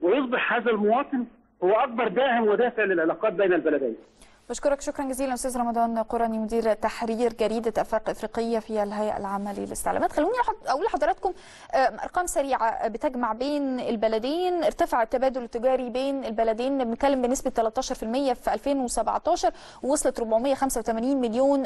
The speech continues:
Speaker 2: دولار خلال الشهور العشرة الاخيره من السنه اللي فاتت، ونحن بنتكلم ان احنا بنستهدف لزياده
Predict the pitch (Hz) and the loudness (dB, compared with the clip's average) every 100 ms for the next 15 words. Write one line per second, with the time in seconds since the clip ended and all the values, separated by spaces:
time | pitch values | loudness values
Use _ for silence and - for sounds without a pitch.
0 | 220 226 254 311 - 240 277 294 294 285 | -2 2 2 2 0 2 4 4 2 -2
1 | - 226 220 208 208 202 202 - - 226 | 0 -2 -2 -2 0 0 -2 -6 -8 -2
2 | 262 269 214 233 269 233 202 - 294 359 | 0 0 0 0 0 0 0 0 2 4
3 | 349 349 - - 262 320 339 330 - 226 | 4 0 -8 -10 -2 0 0 -2 -2 -2
4 | 294 294 233 226 370 392 370 370 285 330 | 0 0 0 2 0 2 0 0 0 0
5 | 302 349 330 302 370 330 311 339 285 294 | 0 0 0 0 0 0 -2 -2 -4 -2
6 | - 311 277 - - - 277 311 254 285 | -2 -2 -4 -6 -12 -8 0 0 2 2
7 | 294 277 | 2 0